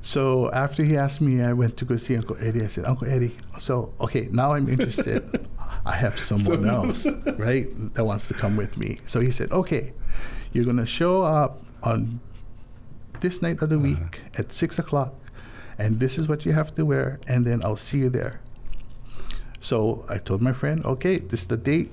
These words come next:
Speaker 1: this is what we gotta wear, this is what time, where we gotta be, I'll see you there." So the date, the time came, only I showed up.
Speaker 2: <laughs> Okay, so I'm, I'm gonna, uh,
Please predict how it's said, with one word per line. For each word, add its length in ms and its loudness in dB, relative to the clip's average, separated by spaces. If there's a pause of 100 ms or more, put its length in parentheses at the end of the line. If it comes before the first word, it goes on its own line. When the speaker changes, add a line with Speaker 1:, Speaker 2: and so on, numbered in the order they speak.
Speaker 1:
this 200 -2
is 60 0
what 120 2
we 60 2
gotta 260 0
wear, 380 2
this 160 0
is 160 -2 (340)
what 160 0
time, 320 0
where 140 2
we 80 2
gotta 200 2
be, 360 0
I'll 120 0
see 180 -2
you 100 4
there." 240 0 (480)
So 140 0
the 100 2
date, 260 0
the 80 0
time 260 2
came, 300 2 (400)
only 180 2
I 140 2
showed 260 2
up. 220 0 (260)
Speaker 2:
<laughs> 960 2 (1160)
Okay, 240 4
so 340 2 (480)
I'm, 220 2
I'm 120 4
gonna, 300 2
uh, 200 2